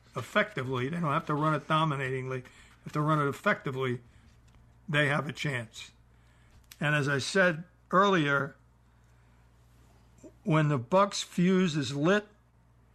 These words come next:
and they take off, it's gonna be an explosion. So does that explosion come this year? Does it come,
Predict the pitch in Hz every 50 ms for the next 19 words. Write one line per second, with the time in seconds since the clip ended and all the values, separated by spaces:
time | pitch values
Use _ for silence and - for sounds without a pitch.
0 | _ _ _ _ _ _ _ _ _ _ - 175 139 135 139 160 160 170 165 -
1 | - 170 151 143 - 160 160 160 175 185 185 - - - - _ _ _ _ _
2 | _ _ _ _ _ _ _ _ _ _ _ _ _ _ _ _ _ _ _ _
3 | _ _ _ - - 139 - - - 175 156 156 151 139 165 160 156 156 143 -
4 | - - 175 165 170 160 135 113 110 98 - _ _ _ _ _ _ _ _ _
5 | _ _ _ _ _ _ _ _ _ _ _ _ _ - - - 151 139 131 123
6 | 151 160 160 147 147 151 156 151 147 143 - - - - 202 170 170 165 131 143
7 | 143 135 123 - 151 156 147 143 147 165 160 - - 175 170 185 185 180 208 -
8 | _ _ _ _ _ _ _ _ _ _ _ - - 147 139 139 127 - 151 151
9 | 127